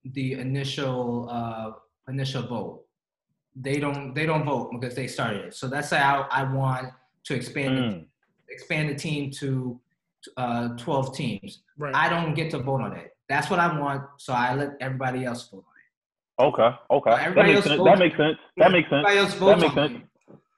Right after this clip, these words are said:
Speaker 1: And
Speaker 2: So
Speaker 1: if
Speaker 2: the
Speaker 1: it
Speaker 2: commission, so the commissioner has a vote on it.
Speaker 1: Right, because
Speaker 2: 'Cause I think, I think the commissioner should have a vote in, in some form or fashion. Not just pass laws, but have a vote and have an opinion on it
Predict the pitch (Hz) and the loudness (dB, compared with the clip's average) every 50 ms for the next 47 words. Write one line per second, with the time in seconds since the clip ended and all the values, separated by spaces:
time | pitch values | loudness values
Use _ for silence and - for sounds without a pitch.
0 | _ - 147 147 147 156 147 131 156 165 - 185 180 196 196 - 131 - - - | _ -6 -6 -2 2 4 6 6 6 6 6 6 6 6 6 4 0 -10 -10 -12
1 | - - - 175 160 - - 165 170 185 175 - 165 151 165 160 143 135 123 110 | -6 0 2 4 4 4 4 6 4 4 4 4 4 6 6 6 6 6 4 6
2 | 139 156 156 143 127 113 98 87 87 - _ _ _ _ _ - 156 165 165 156 | 6 6 6 6 4 2 0 -2 -6 -12 _ _ _ _ _ -4 0 2 2 2
3 | 135 117 107 101 - - - - 151 139 139 175 160 160 143 160 151 - - 196 | 2 0 -4 -6 -10 -14 -12 -8 -6 -2 2 4 6 8 8 8 8 8 6 2
4 | 185 - - _ _ - 139 147 180 208 196 185 - 190 175 190 180 - 165 151 | 2 0 -2 _ _ 2 4 6 6 6 4 4 4 6 4 4 4 4 2 2
5 | 131 - - 165 143 147 139 127 117 104 107 127 127 123 - - _ - 117 113 | 2 4 4 6 8 8 6 6 4 2 4 4 4 4 4 0 _ -6 -2 0
6 | 110 107 104 104 - _ _ - 120 113 110 107 104 - - 131 120 - - 131 | 0 0 -2 -4 -8 _ _ -2 0 0 2 0 0 0 0 0 0 2 2 2
7 | 113 101 - - 117 110 110 104 - - 92 85 - _ _ _ _ _ - 117 | 2 2 2 6 6 8 6 6 4 -4 -14 -16 -16 _ _ _ _ _ 2 4
8 | 123 131 131 135 123 - - - - 143 139 131 - 120 117 123 131 135 139 139 | 4 6 4 4 0 2 6 8 8 10 8 8 4 4 6 8 8 8 8 6
9 | 147 147 143 _ _ _ _ _ _ _ _ _ _ _ _ - - 123 127 123 | 6 2 -2 _ _ _ _ _ _ _ _ _ _ _ _ 0 4 6 8 8
10 | 120 117 110 - - - _ _ - - 127 135 131 127 107 95 127 127 131 117 | 8 6 4 0 -4 -12 _ _ -6 0 2 2 4 2 2 4 4 4 4 4
11 | - - _ - 117 113 110 107 107 110 120 117 117 117 113 104 - - 123 123 | 2 -4 _ -4 -4 -2 -2 -4 -2 2 2 2 2 2 -2 -4 -2 -2 -2 -2
12 | 113 101 98 92 90 87 87 | -2 -2 -4 -6 -8 -10 -14